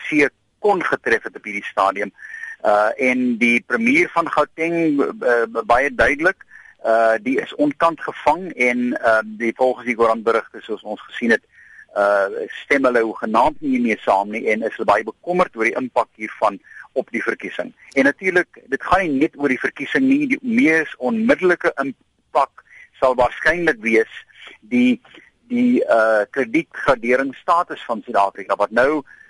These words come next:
ehm, 'n baie, baie hoë risiko het om tot rommelstatus verlaag te word. En as dit sou gebeur, dan gaan die ekonomiese groei dramaties insink en ons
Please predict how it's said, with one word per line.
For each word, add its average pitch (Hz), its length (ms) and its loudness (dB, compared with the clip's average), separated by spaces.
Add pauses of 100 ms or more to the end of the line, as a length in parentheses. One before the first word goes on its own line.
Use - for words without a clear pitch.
(160)
ehm, 104 300 0
'n 107 420 -6
baie, 151 300 4
baie 127 260 2
hoë 131 240 2
risiko 127 480 -2
het 117 260 2
om 113 200 -8
tot 117 200 -2
rommelstatus 117 800 0
verlaag 107 420 0
te 165 100 -12
word. 180 240 -2 (540)
En 127 260 0
as 180 240 2
dit 165 200 -6
sou 143 120 2
gebeur, 113 400 2
dan 110 180 -2
gaan 156 240 -2
die 135 120 -4
ekonomiese 135 600 -2
groei 147 420 -2 (380)
dramaties 110 720 0
insink 117 480 -4
en 120 140 -2
ons 127 260 0